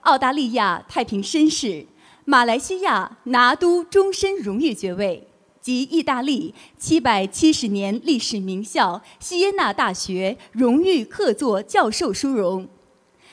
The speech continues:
罗台长还荣誉入选《二零一四中国人物年鉴》，并于二零一五年九月应联合国大会主席邀请，在联合国总部出席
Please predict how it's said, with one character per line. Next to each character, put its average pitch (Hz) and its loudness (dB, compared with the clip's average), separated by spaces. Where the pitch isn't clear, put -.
罗 269 6
台 247 4
长 208 2
还 226 0
荣 240 0
誉 349 2
入 330 0
选 196 -4
《二 269 0
零 202 -4
一 285 2
四 202 -2
中 330 4
国 208 0
人 220 -2
物 277 -2
年 190 -4
鉴》， 208 -2
并 320 10
于 226 2
二 311 4
零 240 0
一 370 4
五 285 0
年 196 -4
九 185 -4
月 196 -2
应 302 4
联 226 2
合 - 0
国 202 0
大 - 0
会 220 -2
主 214 -4
席 233 -4
邀 285 0
请， 185 -8
在 247 4
联 240 0
合 392 -4
国 220 0
总 180 -4
部 208 -2
出 339 2
席 202 -4